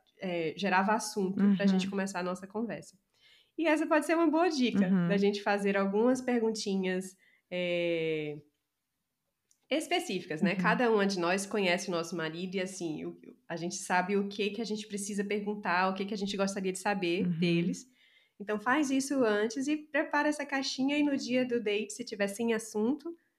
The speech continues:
Speaker 1: "Ah, vamos tirar um assunto aqui e vamos falar sobre isso."
Speaker 2: Uhum.
Speaker 1: Tcharam!
Speaker 2: Uhum.
Speaker 1: E deixa, <laughs>
Speaker 2: Uhum.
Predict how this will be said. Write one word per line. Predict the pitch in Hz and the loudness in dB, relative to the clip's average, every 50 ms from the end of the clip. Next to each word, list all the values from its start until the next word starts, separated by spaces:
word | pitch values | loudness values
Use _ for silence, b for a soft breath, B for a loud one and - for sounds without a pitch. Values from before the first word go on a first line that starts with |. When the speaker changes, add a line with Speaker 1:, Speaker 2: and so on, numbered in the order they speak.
| b _ _ | b _ _
Speaker 1:
"Ah, | - 190 185 175 | -4 -2 -2 -2
vamos | 175 190 196 208 208 | -2 -2 -2 -2 -2
tirar | - 233 208 208 214 | -2 0 0 2 2
um | 214 202 | 2 0
assunto | 202 196 - - 208 190 196 202 202 190 | 0 -2 -2 -4 -4 -4 -2 -2 -2 -4
aqui | 196 - - 196 202 220 | -6 -6 -6 -4 -4 -2
e | |
vamos | 226 220 220 226 220 | 0 0 -2 -2 -2
falar | 240 214 202 214 | -4 -4 -4 -4
sobre | 214 - 208 208 220 247 | -4 -6 -6 -4 -2 -2
isso." | 214 170 196 185 170 160 175 | 0 2 2 2 2 2 2
Speaker 2:
Uhum. | 175 170 170 170 | 2 2 0 0
Speaker 1:
Tcharam! | 175 175 156 180 208 220 220 220 220 220 202 202 180 170 190 180 175 175 175 180 | -2 -2 -2 0 0 0 0 2 4 6 6 6 6 6 6 6 4 4 2 0
Speaker 2:
Uhum. | 196 | -2
Speaker 1:
E | 196 202 | -4 -2
deixa, | 196 190 190 220 - - - | -2 2 2 2 2 2 0
<laughs> | 403 403 392 392 - 359 349 - - 190 175 170 175 | -2 0 2 0 2 2 2 2 2 2 2 2 2
Speaker 2:
Uhum. | 180 175 175 175 180 185 | 0 0 0 0 -2 -4